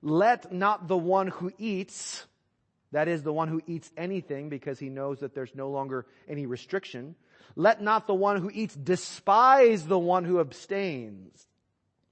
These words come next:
And let not the one who abstains," that is, those who felt they still needed to adhere to the restrictions,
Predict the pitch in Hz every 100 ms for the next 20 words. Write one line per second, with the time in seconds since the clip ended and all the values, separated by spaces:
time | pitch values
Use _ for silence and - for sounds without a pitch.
0 | _ _ _ _ 185 165 160 175 220 185
1 | 196 190 180 185 175 170 131 - - 240
2 | 247 170 165 202 - _ _ _ 143 147
3 | 170 135 147 160 - 151 151 147 139 131
4 | - 156 147 143 131 127 - 151 143 120
5 | 120 120 - 214 - 143 180 208 -